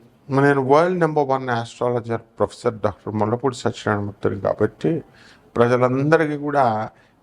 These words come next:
చాలా నాన్ కమర్షియల్ ఆస్పెక్ట్‌తో నేను చెప్తాను. ప్రపంచం అంతా సంవత్సరాలుగా తెలుసు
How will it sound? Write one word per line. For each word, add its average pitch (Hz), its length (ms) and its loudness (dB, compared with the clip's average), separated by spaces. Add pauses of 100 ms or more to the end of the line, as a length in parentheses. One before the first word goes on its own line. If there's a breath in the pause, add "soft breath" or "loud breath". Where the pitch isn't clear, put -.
(140)
చాలా 110 520 2
నాన్ 131 460 0
కమర్షియల్ 139 440 -2
ఆస్పెక్ట్‌తో 113 600 -4
నేను 107 180 -6
చెప్తాను. 107 560 -2
ప్రపంచం 123 560 0
అంతా 117 220 -2
సంవత్సరాలుగా 107 720 -2
తెలుసు 92 400 -6